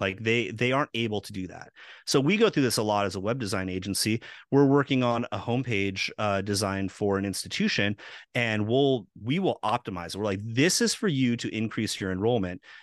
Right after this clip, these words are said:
And then they've gotta send it out to a committee of fifteen people. We're like, "Oh, we need everyone to have buy-in and all of our stakeholders and everything." And then they get all this feedback about, "Well, this is missing, and why don't we have this?" It's like, well, very specific reasons, but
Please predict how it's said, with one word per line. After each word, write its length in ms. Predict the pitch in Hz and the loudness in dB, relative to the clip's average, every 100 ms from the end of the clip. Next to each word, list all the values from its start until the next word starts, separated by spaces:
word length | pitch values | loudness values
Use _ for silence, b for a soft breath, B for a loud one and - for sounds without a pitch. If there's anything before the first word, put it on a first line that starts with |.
| - | -2
And 160 | 117 127 | 2 4
then 220 | 139 135 | 6 6
they've 160 | 127 | 4
gotta 220 | 127 135 117 | 2 0 0
send 280 | - 135 | 0 0
it 120 | 131 139 | 0 0
out 240 | 135 - | -2 -2
to 360 | - 120 120 - | -2 0 0 -2
a 80 | 117 | -6
committee 320 | - 131 135 | -4 0 0
of 80 | 123 | 0
fifteen 340 | 143 - 139 | -2 -2 -4
people. 380 | 117 147 131 110 | -2 -2 0 0
We're 80 | 101 | 0
like, 160 | 95 - | -2 -6
"Oh, 160 | 139 135 | -10 -8
we 160 | 127 | -6
need 160 | 139 151 | -4 -2
everyone 340 | 151 147 143 | 0 2 2
to 80 | 131 | 0
have 220 | 143 123 | -2 -2
buy-in 480 | 117 135 135 123 113 | 0 0 2 2 0
and 100 | 107 | 0
all 140 | 117 160 | 2 2
of 100 | 170 | 0
our 60 | |
stakeholders 580 | - 156 165 143 113 101 | -2 -4 -4 -4 -4 -4
and 80 | 104 | -4
everything." 380 | 98 101 101 98 B B B B _ _ | -4 -2 -2 -4 B B B B _ _
And 160 | 139 143 | 0 2
then 280 | 147 151 147 | 4 6 6
they 500 | 143 143 143 139 - _ - 123 | 6 4 4 0 -6 _ -14 -4
get 220 | 143 135 | 2 4
all 180 | 135 143 | 4 4
this 260 | 156 139 - | 2 0 -2
feedback 600 | 180 175 123 107 101 107 | -4 -2 0 2 0 -2
about, 380 | 104 101 98 | -2 -2 -2
"Well, 200 | 98 104 | -2 -2
this 220 | 101 147 107 | -2 -2 -4
is 100 | 95 | -4
missing, 380 | 98 - 90 | -6 -6 -6
and 80 | 90 | 0
why 160 | 101 135 | 2 2
don't 100 | 131 | 0
we 80 | 131 | -2
have 220 | 131 120 | -2 -2
this?" 160 | 131 | -2
It's 100 | - | -2
like, 160 | 101 B B B _ 117 | -6 B B B _ 2
well, 340 | 117 113 - _ _ 113 | 4 4 -2 _ _ -4
very 260 | 120 135 | 0 0
specific 420 | - - 135 117 | 0 0 0 0
reasons, 480 | 123 185 139 104 107 | 0 0 0 -2 -4
but 300 | 107 101 92 | -2 -2 -2